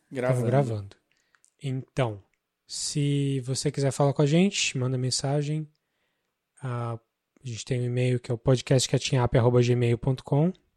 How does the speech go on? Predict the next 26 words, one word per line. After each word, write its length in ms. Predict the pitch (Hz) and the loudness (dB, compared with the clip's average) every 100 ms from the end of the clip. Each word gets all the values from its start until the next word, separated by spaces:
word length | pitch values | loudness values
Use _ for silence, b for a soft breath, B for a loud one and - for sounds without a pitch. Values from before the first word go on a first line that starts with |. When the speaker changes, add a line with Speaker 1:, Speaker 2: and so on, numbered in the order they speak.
| _ _ _ _ _ _ _ _ _ _ _ _ _ _ | _ _ _ _ _ _ _ _ _ _ _ _ _ _
Speaker 1:
Ou 380 | 131 123 110 113 _ _ _ _ _ _ _ _ _ _ _ _ | -2 -2 -2 -6 _ _ _ _ _ _ _ _ _ _ _ _
twitter 360 | - 147 156 139 | -6 -2 0 -2
ponto 260 | 143 131 - | -2 -8 -8
com 380 | - 117 117 | -4 -4 -2
e 280 | 113 113 113 _ | -4 -6 -8 _
instagram 500 | 135 120 131 120 123 | -6 -4 -2 -2 -6
ponto 240 | 120 117 - | -6 -8 -8
com 260 | 113 110 | -8 -6
barra 240 | 110 107 107 | -4 -4 -6
podcatchingup. 1000 | - 113 113 - 110 - 131 135 175 - - _ _ _ _ _ _ _ _ _ _ _ | -2 -2 -2 -8 -10 -8 -6 -6 -8 -14 -20 _ _ _ _ _ _ _ _ _ _ _
Speaker 2:
E 200 | 147 135 | -6 -6
se 200 | - 123 | -6 -6
você 280 | 123 - 135 | -4 0 0
ainda 220 | 135 127 | 0 0
está 260 | 127 - 120 | -2 -2 -2
no 120 | 120 | -2
Facebook, 500 | - 127 139 165 - | -2 -2 -2 -4 0
tem 140 | 139 | -2
o 40 | 127 | 0
facebook 480 | 139 - 131 123 | -2 -2 -6 -8
ponto 220 | - 143 - | -6 -8 -2
com 260 | 156 165 | 0 2
barra 200 | 147 131 | 2 2
podcast 680 | - 143 - - 135 - - - | 2 0 2 0 0 0 -2 -4
catching 420 | 139 - - 123 | -4 -4 -6 -6
up. 400 | 104 - - | -8 -12 -18